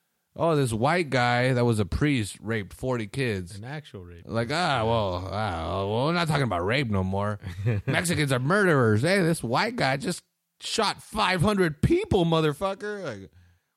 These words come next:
Speaker 1: hey, can we not talk about this no more? Hey, you guys are the
Speaker 2: Yeah,
Speaker 1: bad
Speaker 2: you,
Speaker 1: ones.
Speaker 2: yeah.
Speaker 1: You guys are the bad ones. We were getting bad. We were getting the bad rap this whole time. It was you guys.
Speaker 2: It's not the immigrants anymore. It's just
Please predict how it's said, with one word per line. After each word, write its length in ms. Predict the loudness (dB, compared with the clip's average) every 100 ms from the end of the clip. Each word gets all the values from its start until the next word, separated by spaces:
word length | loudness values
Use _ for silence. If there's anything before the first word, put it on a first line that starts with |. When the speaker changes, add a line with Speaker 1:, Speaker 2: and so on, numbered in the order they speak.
| _ _ _ -8
Speaker 1:
hey, 80 | -6
can 180 | -4
we 100 | -2
not 220 | -2 -2 -4
talk 220 | -8 -6
about 260 | -6 -4
this 160 | -4 -4
no 180 | -8 -8
more? 240 | -10 -12 -16 -20 -20 _
Hey, 160 | -20 -20 -20 _ _ _ _ _ _ _ _ _
you 100 | -6
guys 160 | -4 -2
are 40 |
the 100 | -4
Speaker 2:
Yeah, 80 | -4 -4
Speaker 1:
bad 140 | -2
Speaker 2:
you, 60 | -4
Speaker 1:
ones. 220 | -6 -6
Speaker 2:
yeah. 380 | -4 -4 -4 -10 -8
Speaker 1:
You 140 | -6
guys 180 | -4 -4
are 80 | -2
the 100 | -2
bad 300 | -2 -2 0
ones. 220 | 0 -2
We 180 | -2 -2
were 140 | -2
getting 300 | -2 -2 -2
bad. 340 | -4 -6 -8 -14 -18 -8 2
We 100 | 4
were 100 | 6
getting 240 | 4 4
the 60 | 6
bad 220 | 4 4
rap 160 | 2 0
this 140 | -4
whole 160 | -2 -4
time. 560 | -2 -2 0 -2 -6 -14 _ -20 -20 -20 _
It 20 | 0
was 180 | 2 2
you 120 | -2
guys. 460 | -2 -10 -18 -20 -20 _ _ _ _ _ _ _ _ _ _ _
Speaker 2:
It's 220 | -12 -6
not 200 | -6 -6
the 220 | -8 -8
immigrants 520 | -4 -4 -4 -6 -6 -10
anymore. 360 | -8 -8 -10
It's 180 | -10 -14
just 340 | -18 -18 -20